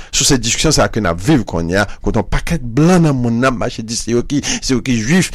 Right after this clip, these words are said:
e poutan yo pa gen istwa sa. Malediksyon ki dekri nan Detronòm vennwit la, nan vèsè karannsis, se dou se siy sa, ki pale nan mitè, paske pèp la peche. E si peche a la,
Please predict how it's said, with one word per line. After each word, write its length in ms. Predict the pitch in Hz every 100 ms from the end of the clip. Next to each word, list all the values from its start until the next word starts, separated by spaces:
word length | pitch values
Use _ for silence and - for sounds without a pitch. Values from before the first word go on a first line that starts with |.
| -
e 80 | -
poutan 340 | - 131 135 120
yo 80 | 107
pa 120 | 135 110
gen 160 | 123
istwa 320 | - - 147 113
sa. 240 | - 80 52 - - 123
Malediksyon 960 | 160 196 190 165 175 - - 247 165
ki 100 | - 139
dekri 260 | 123 131 120
nan 140 | 110
Detronòm 420 | 113 113 104 95
vennwit 320 | 101 - -
la, 120 | 143 - -
nan 160 | 127 123
vèsè 240 | 127 123 117
karannsis, 440 | 107 101 - 147
se 40 |
dou 140 | 151 143
se 160 | 151
siy 480 | 131 - 277 277 196
sa, 320 | - 87 82 120 - - -
ki 140 | 220
pale 220 | - 135 113
nan 100 | 113
mitè, 160 | 113
paske 220 | - 147
pèp 180 | - -
la 80 | 117
peche. 360 | 165 196 254 - - - - - - - - -
E 160 | 139
si 200 | - 170
peche 300 | - 165 - 123
a 80 |
la, 300 | 110 113 92